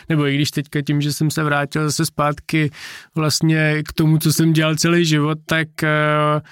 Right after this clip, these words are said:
je to tak, že člověk jako, neříkám, že není doma, ale když žije bě-, úplně běžný život, tak, eh, asi stráví,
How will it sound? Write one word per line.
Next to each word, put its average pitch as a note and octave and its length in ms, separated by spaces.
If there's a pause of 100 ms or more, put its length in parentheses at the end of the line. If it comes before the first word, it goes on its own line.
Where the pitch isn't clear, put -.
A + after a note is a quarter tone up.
(920)
je D#3+ 180
to E3 200
tak, D#3+ 280
že D#3+ 500
člověk E3 420
jako, E3 540 (480)
neříkám, D#3 460
že D#3+ 100
není E3 260
doma, D#3 340
ale E3 560 (140)
když - 600
žije D#3+ 320
bě-, D#3+ 240
úplně E3 380
běžný D#3 460
život, D#3+ 420 (100)
tak, D#3 180 (180)
eh, D#3+ 180
asi D3+ 280
stráví, D#3+ 720